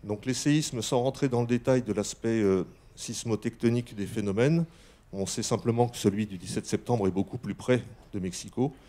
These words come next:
d'où effectivement un effet un peu surprise par rapport au premier. Et la nature du séisme n'est pas du tout le même, hein. C'est un séisme en faille normale, sous l'effet du, de la plaque ici qui plonge sous,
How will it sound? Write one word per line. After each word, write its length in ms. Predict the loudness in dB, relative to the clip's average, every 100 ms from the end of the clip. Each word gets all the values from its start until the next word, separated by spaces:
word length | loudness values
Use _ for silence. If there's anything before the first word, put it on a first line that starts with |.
| -20 -20 -20 -8
d'où 80 | -2
effectivement 460 | -2 -2 -4 0 2
un 80 | 2
effet 240 | -2 0
un 100 | 0
peu 140 | 0
surprise 580 | -4 -2 -6 -2 -2 -2
par 180 | -4 -8
rapport 280 | -8 -4 -4
au 40 |
premier. 460 | -4 -4 0 0 2
Et 60 | 2
la 120 | 4
nature 280 | 2 2 0
du 100 | 0
séisme 340 | -4 -4 -4
n'est 80 | -4
pas 100 | -4
du 100 | -6
tout 140 | -10
le 60 | -2
même, 180 | 0 0
hein. 100 | -4
C'est 160 | -4 -6
un 60 |
séisme 520 | -6 -4 -4 -2 -2 -2 -6 -20 -20 -20 -16
en 160 | -10 -4
faille 240 | 0 2
normale, 500 | 4 4 4 0 -2 -6 -16 -20 -20 -20 -20 -20 -20 -16
sous 200 | -12 -6
l'effet 300 | -2 -2 0
du, 160 | -4 -4 -14 -18 -20 -20 -20 -4
de 60 | 0
la 100 | 0
plaque 340 | 2 0 0
ici 260 | -8 -6 -8
qui 140 | -8
plonge 500 | -6 0 2 2 0 -10 -16 -18
sous, 360 | -14 -10 -10